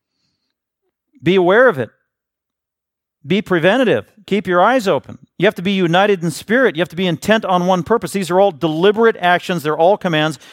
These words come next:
and they all flow from thinking the same way from a biblical point of view. Well, how do you do that more specifically, Paul? Well, here it is. That's verse three.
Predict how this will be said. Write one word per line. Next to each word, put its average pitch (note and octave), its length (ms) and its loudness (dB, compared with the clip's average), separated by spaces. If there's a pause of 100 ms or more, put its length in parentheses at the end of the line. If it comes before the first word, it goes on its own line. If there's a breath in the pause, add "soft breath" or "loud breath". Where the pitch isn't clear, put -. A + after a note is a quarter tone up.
(120)
and D3 100 -4
they D#3+ 60 2
all D#3+ 160 0
flow D3+ 300 0
from C#3 280 -2 (240 soft breath)
thinking F3 320 -2
the C#3 80 -2
same F#3+ 260 -2
way E3 140 2
from D3+ 160 -6
a C#3 60 -2
biblical C3+ 340 -6
point C3 220 -2
of A2+ 60 -6
view. B2 180 -6
Well, F#3 140 2
how C4 160 0
do D4+ 60 0
you C#4 140 -2
do C4 200 -2
that A3+ 200 0
more G#3 180 -2
specifically, G#3+ 520 -6
Paul? E3 240 0 (180 loud breath)
Well, E3+ 200 0
here D3+ 260 -2
it C3 60 -2
is. G2+ 220 -6 (800)
That's D#3 180 -4
verse C3 220 -4
three. A#2 220 -6